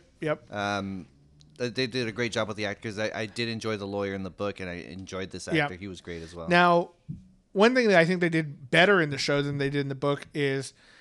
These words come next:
Speaker 1: how, uh, Ralph and, uh, his, his wife Je-, Jeannie, their son was dead in the, in the show,
Speaker 2: Mm-hmm.
Speaker 1: but in the book he was just always off at summer camp.
Speaker 2: I,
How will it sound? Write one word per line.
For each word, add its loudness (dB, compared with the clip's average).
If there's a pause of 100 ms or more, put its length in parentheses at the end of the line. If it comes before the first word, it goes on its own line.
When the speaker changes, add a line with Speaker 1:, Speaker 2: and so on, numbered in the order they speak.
Speaker 1:
how, 6
uh, 0
Ralph 6 (220)
and, 0
uh, -2
his, -2
his -4
wife -4
Je-, -8
Jeannie, -4 (380)
their 2
son 2
was -2
dead 0
in -10
the, -8
in -8
the -10
show, -6
Speaker 2:
Mm-hmm. -4 (180)
Speaker 1:
but 2
in 0
the -4
book 2
he -6
was -6
just -12
always 4
off 2
at -10
summer -8
camp. -4 (880)
Speaker 2:
I, 2